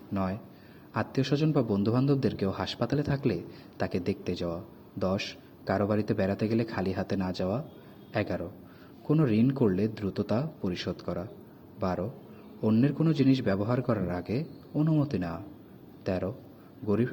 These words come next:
অসহায়, দরিদ্র মানুষকে সাধ্যমতো সহযোগিতা করা। চোদ্দ, কারো বাড়িতে ঢোকার আগে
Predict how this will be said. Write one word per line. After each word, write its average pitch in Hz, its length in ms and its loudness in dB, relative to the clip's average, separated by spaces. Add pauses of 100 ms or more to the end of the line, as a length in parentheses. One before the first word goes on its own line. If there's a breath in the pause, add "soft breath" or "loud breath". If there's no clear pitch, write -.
অসহায়, 110 520 0
দরিদ্র 95 380 -2
মানুষকে 95 400 -4
সাধ্যমতো 107 840 -2
সহযোগিতা 90 640 -6
করা। 87 280 -8 (1500 loud breath)
চোদ্দ, 101 420 -2 (440)
কারো 113 220 0
বাড়িতে 127 300 2
ঢোকার 104 340 0
আগে 107 240 0